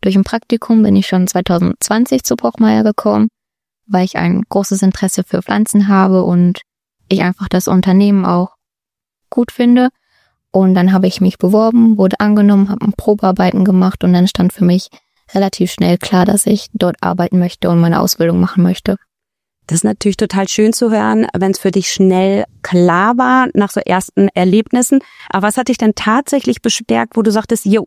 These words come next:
Speaker 2: das ist das Unternehmen, wo ich mich sehr wahrscheinlich wohlfühlen werde“?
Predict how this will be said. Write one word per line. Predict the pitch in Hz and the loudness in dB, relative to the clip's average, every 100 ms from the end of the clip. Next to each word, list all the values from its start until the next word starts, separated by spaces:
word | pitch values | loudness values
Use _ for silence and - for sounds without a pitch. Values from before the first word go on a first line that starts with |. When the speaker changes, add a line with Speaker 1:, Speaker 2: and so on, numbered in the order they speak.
| - | -4
Speaker 2:
das | 214 262 | -4 -4
ist | - | -4
das | 233 | -4
Unternehmen, | - 226 220 214 220 220 - _ _ - | -2 2 4 4 4 2 0 _ _ -8
wo | 175 196 208 | 0 2 2
ich | 202 196 - - | 0 -2 -4 -2
mich | 190 190 - - | 0 -2 -8 -20
sehr | - 190 | -6 -4
wahrscheinlich | 277 - 254 233 | -2 0 0 2
wohlfühlen | 185 165 - 151 | 0 0 0 0
werde“? | 156 - - | 0 -2 -6